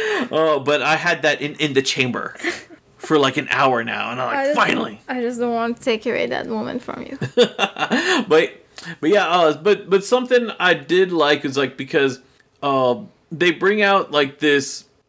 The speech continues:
Speaker 1: Bastille Day, like, float kind of thing, or maybe a firework, uh, like, some sort of, like, some sort of, like, uh, wagon, uh, that had, like, just, uh, that, that mentioned, uh,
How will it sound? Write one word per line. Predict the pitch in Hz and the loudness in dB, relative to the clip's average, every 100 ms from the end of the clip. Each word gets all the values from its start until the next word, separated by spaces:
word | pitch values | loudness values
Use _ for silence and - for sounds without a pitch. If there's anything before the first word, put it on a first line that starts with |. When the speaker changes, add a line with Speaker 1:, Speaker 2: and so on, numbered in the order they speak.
| _ - | _ -12
Speaker 1:
Bastille | 131 160 156 - - 180 185 | -2 0 0 -2 -2 0 2
Day, | 156 151 147 139 135 | 2 4 4 4 4
like, | 131 127 120 104 _ | 2 0 -2 -6 _
float | - - 147 147 151 151 - - - | -20 -16 -4 2 2 2 -6 -20 -6
kind | 175 156 | -2 0
of | 147 135 | -2 0
thing, | 156 151 | 0 2
or | 147 | 0
maybe | 131 131 127 | -2 -4 -6
a | |
firework, | 123 139 143 127 | 0 2 2 2
uh, | 170 - - - | 0 -2 -10 0
like, | 208 | 2
some | 208 302 | 2 0
sort | 311 330 | 2 0
of, | 262 | 2
like, | 196 156 143 - _ _ _ 131 143 | 2 2 0 -4 _ _ _ -12 -10
some | - 254 269 | -2 0 0
sort | 277 254 | 2 2
of, | 208 | 4
like, | 170 139 135 _ _ _ - | 2 0 -4 _ _ _ -2
uh, | 143 127 | 2 2
wagon, | 127 147 135 120 104 120 _ _ _ | 4 4 4 0 -8 -14 _ _ _
uh, | 127 120 120 | 2 4 4
that | 127 151 | 2 2
had, | 160 | 2
like, | 147 139 | 2 -2
just, | - 139 - _ _ _ _ | -4 -6 -6 _ _ _ _
uh, | 147 135 123 120 98 _ _ | 0 4 4 2 -6 _ _
that, | - 151 143 - | -2 0 0 -2
that | 147 143 | -2 0
mentioned, | 143 151 - 127 | 2 0 0 2
uh, | 123 117 117 | 2 2 -2